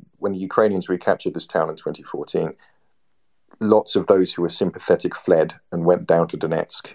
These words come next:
which the Russians still control. Um, and since then, that, you know, that process has continued. The other thing is, if you did have kind of pro-Russian sympathies,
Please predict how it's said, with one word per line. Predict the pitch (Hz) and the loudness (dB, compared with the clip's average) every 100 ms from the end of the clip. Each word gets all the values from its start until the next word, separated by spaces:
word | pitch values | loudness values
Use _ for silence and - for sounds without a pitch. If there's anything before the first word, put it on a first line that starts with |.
| _ - | _ -4
which | 90 - | -4 -4
the | - | -6
Russians | 80 82 - 82 | 0 0 0 -6
still | - 87 | 2 2
control. | 78 - - 78 73 - _ _ _ _ _ _ - | 2 -8 0 0 0 -4 _ _ _ _ _ _ 0
Um, | 87 82 82 82 - 95 | 4 4 2 -4 -6 -6
and | 90 | -4
since | 92 92 | -4 -2
then, | - 85 | 2 4
that, | 80 - | 2 0
you | - - | -4 -4
know, | - | -4
that | - | -8
process | - 90 - 82 | 0 0 0 -6
has | 90 - | -6 -10
continued. | - - - 76 - - | -14 -10 -8 -8 -8 2
The | 107 | 4
other | 104 | 4
thing | 214 196 | 2 2
is, | 185 127 | 2 0
if | 120 | -2
you | 117 | -2
did | - 127 113 | 2 2 4
have | 110 95 - | 4 2 2
kind | 101 87 82 | 0 2 -2
of | - _ _ _ _ | -4 _ _ _ _
pro-Russian | - - 87 90 82 - 82 | -2 2 4 4 2 -2 -10
sympathies, | - 87 - - 85 85 - | -10 -10 -12 -6 -6 -6 -10